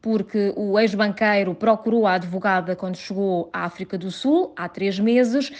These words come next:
e estava preparado para todos os cenários para uma eventual detenção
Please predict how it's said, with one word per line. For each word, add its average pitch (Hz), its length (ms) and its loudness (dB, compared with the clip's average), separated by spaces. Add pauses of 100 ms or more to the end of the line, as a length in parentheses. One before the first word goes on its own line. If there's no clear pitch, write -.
(340)
e 277 300 4
estava 226 400 0
preparado 202 540 0
para 208 200 -4
todos 196 400 -4
os 202 240 -4
cenários 208 540 0
para 185 320 0
uma 196 160 0
eventual 202 600 0
detenção 196 720 -2